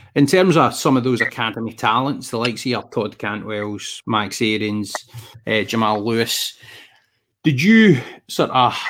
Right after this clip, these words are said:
'cause sometimes it's very, very hard to tell when a player's fifteen or sixteen if they're gonna make that jump by the time they're eighteen or nineteen. Did, was there any of those that you identified at an early stage and thought, "Do you know what, that's a top player in the making there," or have some of them surprised you with their development?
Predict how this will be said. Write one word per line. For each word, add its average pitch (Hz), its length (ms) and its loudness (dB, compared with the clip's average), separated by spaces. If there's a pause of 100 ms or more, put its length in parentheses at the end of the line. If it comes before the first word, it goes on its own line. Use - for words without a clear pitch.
'cause 120 220 0 (320)
sometimes 185 540 0
it's 113 140 -6
very, 117 280 0
very 110 240 0
hard 113 240 0
to 139 140 0
tell 127 240 -2
when 110 160 -4
a - 20 -10
player's 113 340 -6
fifteen 110 400 -6
or 104 80 -6
sixteen 127 680 -4 (140)
if 123 180 -8
they're 104 140 -4
gonna 107 260 -2
make 104 240 -6
that 107 220 -4
jump 131 260 -2
by 143 60 -4
the 127 100 -6
time 107 240 -2
they're 101 140 -6
eighteen 107 320 -6
or 104 80 -6
nineteen. 143 720 0
Did, 120 240 0 (180)
was 120 160 0
there 117 100 4
any 143 220 4
of 131 80 4
those 123 280 4
that 82 100 -8
you 107 100 -4
identified 113 880 0
at - 160 -14 (300)
an 110 160 -2
early 107 240 -2
stage 110 340 -4
and 101 160 -6
thought, - 360 -4
"Do - 100 -8
you - 20 -8
know 98 80 -6
what, 98 180 -4
that's 107 140 -6
a 107 60 -4
top - 280 -4
player 110 260 -2
in 117 120 2
the 117 80 4
making 117 380 4
there," 107 280 2
or - 60 4
have 98 140 0
some 113 180 0
of 117 80 2
them 107 160 0
surprised 113 640 -4
you 113 140 0
with 113 80 -4
their 113 100 -2
development? 107 520 -6